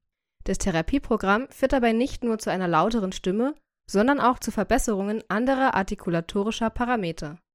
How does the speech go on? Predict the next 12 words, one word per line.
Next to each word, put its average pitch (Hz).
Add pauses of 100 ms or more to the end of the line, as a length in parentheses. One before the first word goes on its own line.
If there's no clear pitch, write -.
(720)
Verschiedene 269
Reviews 226
untersuchten 214
die 202
Wirksamkeit 214
verschiedener 247
Formen 190
der 170
Sprachtherapie 208
bei 190
Morbus 175
Parkinson, 233